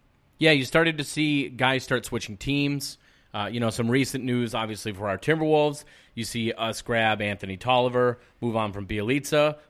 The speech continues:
But obviously, that's a, a big, big news for us, but that's not big news for the N B A as a whole. So I think, uh, this is kind of a good opportunity for us to start going through that list, see where guys ended up,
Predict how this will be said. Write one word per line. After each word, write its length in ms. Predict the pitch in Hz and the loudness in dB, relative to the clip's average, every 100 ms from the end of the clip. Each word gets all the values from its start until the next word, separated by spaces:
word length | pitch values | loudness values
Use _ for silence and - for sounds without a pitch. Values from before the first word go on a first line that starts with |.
| _ | _
But 140 | 123 | 0
obviously, 680 | 120 127 123 - 127 120 - | 2 2 0 -2 -2 -2 -4
that's 260 | - 131 - | 0 0 0
a, 320 | 120 113 104 - | 0 0 -2 -4
a 80 | 147 | 0
big, 460 | 139 185 170 139 147 | 4 4 2 -8 0
big 140 | 190 | 2
news 160 | 185 165 | 2 0
for 140 | 175 | 4
us, 180 | 175 139 | 4 4
but 100 | 135 | 0
that's 220 | 147 139 | -4 -2
not 200 | 151 123 | -2 -2
big 160 | 139 135 | -2 -2
news 160 | 131 | -2
for 200 | - 131 | -2 -2
the 120 | 123 120 | -2 -4
N 120 | 117 | -2
B 160 | 113 | -2
A 60 | 110 | -2
as 180 | 107 98 | -2 -6
a 60 | |
whole. 500 | 87 160 175 110 87 - _ _ _ | -4 2 4 4 0 -8 _ _ _
So 120 | 127 | 0
I 60 | |
think, 220 | 131 139 135 | 2 0 0
uh, 160 | 127 | -2
this 260 | 120 143 139 | -2 -6 -8
is 80 | 120 | -6
kind 180 | 143 | -2
of 120 | 135 117 | -2 -2
a 40 | |
good 120 | 123 | 0
opportunity 420 | 120 113 110 123 | 0 0 -4 -4
for 160 | 113 120 | -2 -4
us 140 | 113 | -4
to 60 | 117 | -4
start 240 | 120 117 | -2 -2
going 240 | 117 117 113 | 0 -2 -2
through 160 | 131 | -2
that 200 | 147 120 | 2 2
list, 360 | 107 107 110 - - - _ | 2 -2 -4 -12 -20 -20 _
see 200 | - 151 | -4 0
where 220 | 143 139 135 | 4 4 4
guys 340 | 131 127 120 | 4 4 2
ended 260 | 123 117 117 | 2 2 2
up, 280 | 120 120 | 2 0